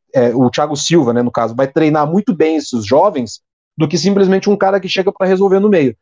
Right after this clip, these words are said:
Esse cara que chega pra resolver no meio pode não ser esses caras que chegaram, mas pra mim, os caras que chegaram pra última linha, eles com certeza vão ser os caras que vão resolver no futuro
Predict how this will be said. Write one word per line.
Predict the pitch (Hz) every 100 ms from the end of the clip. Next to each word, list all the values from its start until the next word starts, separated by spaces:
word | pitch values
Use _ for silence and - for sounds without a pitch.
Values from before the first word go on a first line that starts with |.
| _
Esse | 127 -
cara | 160 160
que | -
chega | 175 151
pra | -
resolver | 165 160 147 151
no | 170
meio | 147 202 170 -
pode | 170 175
não | 202 190 226
ser | - - 185 196
esses | 208 -
caras | 202 202 196
que | -
chegaram, | 240 233 151 131 _ _ -
mas | 139 143 -
pra | - 165 180
mim, | 180 165
os | 139
caras | 165 160
que | 151
chegaram | - 185 160 160 131 107 _ _ _ -
pra | 135 135
última | 175 - 160 127
linha, | 170 233 135 - _ -
eles | 160 151 -
com | - 208
certeza | 226 269 262 180 180
vão | 185
ser | 190 196
os | 190
caras | 165 165 165
que |
vão | 165 170
resolver | 165 180 170
no | 180
futuro | - - 185 214